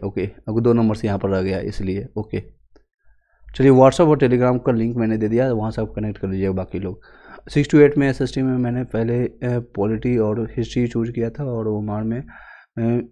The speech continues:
भी वैसा ही किया था, किया, एटी एट नंबर था, फिर भी, हम्म, नाम नहीं है, है क्या, क्या करें? यानी सब्जेक्ट कॉम्बिनेशन का आपके साथ भी इशू है, जिसके कारण ये देख सकते हैं ये रिजल्ट लास्ट में जारी किया गया है। सब्जेक्ट कॉम्बिनेशन में इन्होंने रिजल्ट देने में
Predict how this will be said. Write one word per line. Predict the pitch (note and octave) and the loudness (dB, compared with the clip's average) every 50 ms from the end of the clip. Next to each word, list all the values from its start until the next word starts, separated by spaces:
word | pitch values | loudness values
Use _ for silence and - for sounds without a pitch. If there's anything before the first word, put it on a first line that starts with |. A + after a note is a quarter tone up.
| _ - | _ -4
भी | A2+ A2 A#2 B2 A#2+ A2+ | -2 0 0 0 0 0
वैसा | - G2+ G2 G#2+ - - A2+ | -2 -2 -2 -2 -2 -4 -6
ही | G#2 G#2+ G#2+ | -6 -6 -6
किया | - F2 E2+ E2 | -4 -4 -6 -6
था, | D#2 - F2+ - - _ _ _ _ _ - - - - | -6 -10 -14 -14 -14 _ _ _ _ _ -20 -20 -18 -14
किया, | - G#2+ - - - - - F#2+ F2 - | -12 -10 -10 -12 -10 -6 -4 -4 -4 -4
एटी | F2+ G#2+ A2 - B2 B2 | -4 -4 -2 0 0 0
एट | A#2+ A#2+ A#2+ - | 0 -2 -2 -4
नंबर | A2+ A2 G#2+ G#2+ G#2+ G#2+ | -4 -4 -4 -6 -8 -10
था, | - - - - A2 A2 | -12 -14 -18 -14 -14 -14
फिर | A#2 - G#2+ G#2 | -6 -4 -4 -4
भी, | G#2 A2+ B2+ C#3 D#3 - _ _ _ _ _ _ | -2 -2 -6 -6 -8 -10 _ _ _ _ _ _
हम्म, | G2+ G2 G2+ G#2+ A#2+ A2+ | -6 -6 -4 -6 -6 -6
नाम | G#2 G#2 G#2 G#2 G#2+ | -4 -4 -4 -4 -2
नहीं | G#2 G2+ G2 G2 G#2+ | -2 -4 -4 -4 -4
है, | G2+ G2 G#2 - - - | -6 -6 -8 -10 -12 -12
है | G2+ G2 F2 | -10 -10 -10
क्या, | - - F2+ D#2 - - - - - - - - - - - - - - - - - - - - | -8 -8 -8 -8 -8 -12 -16 -20 -20 -18 -18 -18 -20 -18 -18 -18 -20 -20 -20 -20 -20 -20 -12 -6
क्या | A#2 G#2+ | -6 -4
करें? | G2+ - E2+ - - - - _ - - _ - - - - - - - - - - - - - - - - - C3+ | -4 -4 -6 -6 -6 -10 -18 _ -20 -20 _ -20 -20 -20 -20 -20 -20 -20 -20 -18 -18 -18 -18 -18 -20 -18 -8 -2 2
यानी | C3+ B2+ B2+ C3 C3 | 4 6 6 6 6
सब्जेक्ट | - C#3 B2+ C3 C#3 C3+ - | 6 6 6 8 6 6 8
कॉम्बिनेशन | C3+ B2 B2+ B2 B2 A#2 - C3+ A#2+ | 6 6 6 4 2 0 -2 -6 -2
का | - A2 | 0 0
आपके | G#2 G#2 - B2 | 0 0 -2 -6
साथ | A2 - A#2+ G#2+ - | -4 -4 -6 -4 0
भी | A2 A2 | 0 0
इशू | G#2+ G#2 - A2+ | 0 0 0 0
है, | G#2+ G#2 G#2+ | 0 0 0
जिसके | G#2+ A2 A2 A2+ B2+ B2 A#2 A2+ | 0 0 -2 -2 -2 -2 0 0
कारण | A2+ A2 G#2+ A2 A2 A#2 | 2 2 2 0 0 0
ये | A2+ A2 A2 | 2 2 2
देख | G#2+ G#2+ G#2 - - | 2 0 -2 -2 -4
सकते | - - A2+ - - | -10 -10 -10 -4 -4
हैं | A2+ B2 - - - B2 A#2 | -4 -4 -4 -10 -16 -16 -16
ये | - - - B2 | -12 -2 2 6
रिजल्ट | B2+ B2+ B2+ D3 C#3+ - A#2 | 6 8 8 6 6 6 2
लास्ट | A2+ A2+ A2+ A#2+ A#2 - - | 4 6 6 6 6 2 -2
में | A2 | 0
जारी | G2+ G2+ G2 F#2+ F#2+ | 0 2 0 0 0
किया | - G2 G2 G2 | -2 -4 -4 -2
गया | F#2+ F#2+ | -2 -4
है। | G2 | -4
सब्जेक्ट | - - A#2 A2 A2+ B2 B2 - | -2 -2 -2 0 0 -2 -2 -2
कॉम्बिनेशन | B2 A2 A2+ A2+ A2 G#2 A#2+ A2+ | -2 0 0 0 0 0 0 0
में | A2+ A2 | 0 0
इन्होंने | G#2+ G#2+ G#2+ A2 G#2+ G#2+ | 0 0 0 0 0 0
रिजल्ट | G#2+ G#2+ A2+ A2+ A2+ | 2 2 0 0 0
देने | A2+ A#2 A2 G#2 A2 | -4 -4 -4 -2 0
में | A2 A2+ - | -2 -2 -4